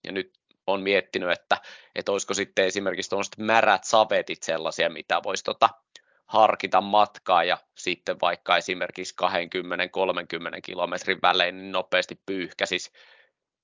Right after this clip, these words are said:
pyyhkäsis ensin tota tietysti jalat ja sitten kasvot ja sit laittaisi taskuun sen, sen tota savetin odottaa. Mitä mieltä oot?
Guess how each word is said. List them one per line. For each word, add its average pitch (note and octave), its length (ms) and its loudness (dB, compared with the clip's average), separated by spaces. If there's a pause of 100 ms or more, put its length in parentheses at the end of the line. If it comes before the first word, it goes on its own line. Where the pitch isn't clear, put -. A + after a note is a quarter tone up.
(200)
pyyhkäsis A2+ 500 0
ensin G#2 400 2
tota F#2 300 -4
tietysti F2+ 560 -4 (180)
jalat G2+ 440 4
ja F2 60 -10
sitten - 380 -4 (760)
kasvot - 640 2 (800)
ja F#2+ 60 -12
sit F2+ 180 -8
laittaisi E2 400 -6
taskuun - 440 -2
sen, - 140 -6 (480)
sen - 280 -10
tota - 200 -12
savetin - 520 -6 (140)
odottaa. - 500 -8 (140)
Mitä G#2+ 180 4
mieltä G2 360 2
oot? - 220 -4